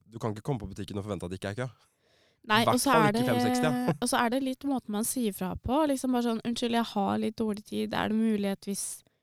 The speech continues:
Speaker 2: det går an å åpne en kasse til?» I stedet for å bare komme og bare kreve
Speaker 1: Ja,
Speaker 2: og
Speaker 1: og så det verste var sånn, bak han igjen, så står det en fyr,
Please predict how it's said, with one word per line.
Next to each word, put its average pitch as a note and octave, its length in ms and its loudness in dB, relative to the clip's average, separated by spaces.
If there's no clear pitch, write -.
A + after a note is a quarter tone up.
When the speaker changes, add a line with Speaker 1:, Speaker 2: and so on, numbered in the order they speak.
Speaker 2:
det A3 80 0
går G#3+ 160 6
an G#3 120 2
å G#3 100 2
åpne G3 300 -2
en G3+ 100 2
kasse A3 280 0
til?» D4 200 6
I C4+ 60 0
stedet A3 260 6
for A#3 80 6
å A#3+ 80 6
bare B3+ 240 6
komme B3+ 400 0
og B3 60 -4
bare D4 180 0
kreve D4+ 480 0
Speaker 1:
Ja, - 320 2
Speaker 2:
og - 240 -4
Speaker 1:
og - 80 -10
så B2 220 0
det B2+ 140 -2
verste C#3 340 -2
var C3+ 80 0
sånn, A2+ 320 -2
bak A#2 320 0
han G#2+ 160 0
igjen, B2+ 140 -2
så A#2+ 80 -6
står G#2+ 180 0
det G#2 60 -2
en G#2+ 80 -6
fyr, A#2 100 -2